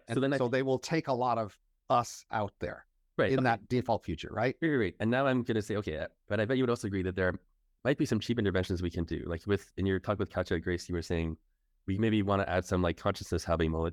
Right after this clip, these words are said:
Speaker 2: mo-, uh, modules if they're cheap. And I would say we also wanna add some, like, uh, let's say, like, we really want them to respect the Sabbath or something. It's, like, a silly example, right? Like, let's say, okay, they're gonna have, like, one micro Sabbath per century.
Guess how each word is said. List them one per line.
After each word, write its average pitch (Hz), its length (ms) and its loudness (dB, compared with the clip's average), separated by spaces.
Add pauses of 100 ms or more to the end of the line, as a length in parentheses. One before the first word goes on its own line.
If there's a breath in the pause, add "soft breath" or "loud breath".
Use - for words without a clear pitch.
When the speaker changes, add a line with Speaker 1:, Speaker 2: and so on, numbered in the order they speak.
Speaker 2:
mo-, 87 240 0
uh, 85 160 0
modules 80 400 -2
if 80 60 -10
they're 82 100 -2
cheap. - 240 -8 (140)
And 85 120 -2
I 87 60 2
would 90 140 0
say 82 180 0 (220 soft breath)
we 104 60 0
also 104 160 2
wanna 101 140 4
add 92 220 0
some, 87 300 0
like, 80 260 -4 (480)
uh, 78 300 2 (260)
let's 131 120 0
say, 160 100 6
like, 123 120 4
we 117 80 2
really 120 180 2
want 110 160 0
them 104 80 0
to 98 60 0
respect 90 260 -2
the - 60 -10
Sabbath 76 320 -2
or 80 40 -6
something. 76 200 -4
It's, 80 80 -4
like, 80 100 -2
a 80 60 -2
silly 82 240 -4
example, 78 440 -6 (160)
right? 87 180 0
Like, 87 220 0
let's 92 180 0
say, 95 180 4
okay, 95 200 2
they're 92 100 2
gonna 104 140 2
have, 95 160 -2
like, 90 140 -2
one 98 120 0
micro 92 220 0
Sabbath 82 480 -4
per 80 220 -4
century. 78 500 -6